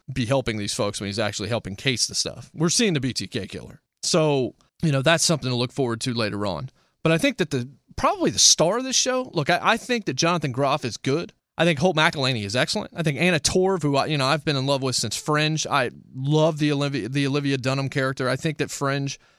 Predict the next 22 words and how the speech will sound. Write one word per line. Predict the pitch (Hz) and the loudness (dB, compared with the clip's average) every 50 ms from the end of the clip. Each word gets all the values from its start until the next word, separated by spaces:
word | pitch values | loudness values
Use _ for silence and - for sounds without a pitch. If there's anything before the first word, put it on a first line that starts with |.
| _ _ - | _ _ -8
is | 135 123 | -4 -2
one | 135 147 | 0 0
of | 147 139 | 0 0
the | 131 | 0
most | 135 131 - | -2 -2 -2
criminally | - - 160 151 147 135 131 123 | -2 -2 0 0 0 0 0 0
underappreciated | 120 127 143 143 139 135 131 127 123 135 - _ _ _ _ _ _ _ - 131 - - 151 147 131 - 151 143 139 135 123 107 | 0 0 0 0 0 0 -2 -2 -4 -8 -12 _ _ _ _ _ _ _ -14 -8 -4 -2 -2 0 0 0 0 0 0 0 0 0
series, | - - - 143 135 135 139 143 135 127 - 120 | 0 0 2 0 0 0 -2 -2 -2 -4 -4 -4
one | 123 123 | -4 -4
of | 120 | -2
the | 120 | -2
most | 117 - 123 120 - | -4 -4 -4 -4 0
daring | 139 127 135 143 147 151 147 139 | 0 2 2 2 2 0 0 0
series | - - 143 139 135 135 135 135 139 151 - - _ _ _ _ _ _ _ _ _ _ - | 0 0 0 0 0 -2 -2 -4 -6 -8 -10 -12 _ _ _ _ _ _ _ _ _ _ -4
we | 117 131 147 151 | 0 0 2 2
have | 147 143 120 | 2 2 2
seen | - - 147 143 143 143 135 | 2 2 2 2 0 0 0
this | 120 107 - | 0 2 2
century, | - - - 147 143 - 156 147 143 135 | 4 4 4 2 2 0 0 -2 -2 -2
certainly | - - 151 139 95 123 131 127 | -2 -2 -2 -2 -2 -2 -4 -2
on | 120 120 117 | -2 -2 -2
television. | - 147 131 131 131 139 135 139 160 160 160 160 | 0 0 0 0 0 0 0 0 0 -2 -4 -6